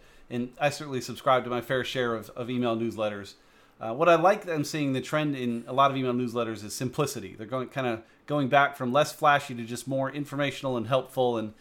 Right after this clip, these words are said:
it's kind of a trend I see a lot of places. Like, web design is a big one too. When someone's first learning to design on the web, they build simple,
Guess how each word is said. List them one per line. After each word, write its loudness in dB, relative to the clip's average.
it's -10
kind 4
of 0
a -2
trend 4
I 4
see -2
a 4
lot 6
of 2
places. -6
Like, -2
web 6
design 2
is -2
a -4
big -2
one -2
too. -4
When -6
someone's -4
first 0
learning 2
to -4
design 0
on -2
the -2
web, 6
they -2
build -2
simple, 0